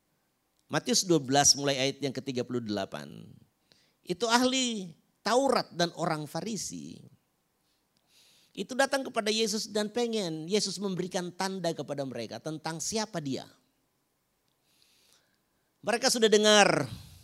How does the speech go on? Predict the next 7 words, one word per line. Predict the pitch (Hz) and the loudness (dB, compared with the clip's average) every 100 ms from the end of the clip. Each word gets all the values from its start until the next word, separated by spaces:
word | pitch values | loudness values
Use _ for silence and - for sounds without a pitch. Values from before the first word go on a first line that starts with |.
| _ _ _ _ _ | _ _ _ _ _
bahwa | - 139 160 | -4 -2 0
Yesus | 160 170 156 - | 0 0 0 -6
itu | 160 160 | -8 -8
hebat | 143 147 143 139 | -6 -4 -6 -6
begini | 139 139 147 | -6 -4 -4
dan | 139 127 | -4 -6
begitu. | 120 127 131 135 123 123 | -8 -8 -8 -10 -12 -12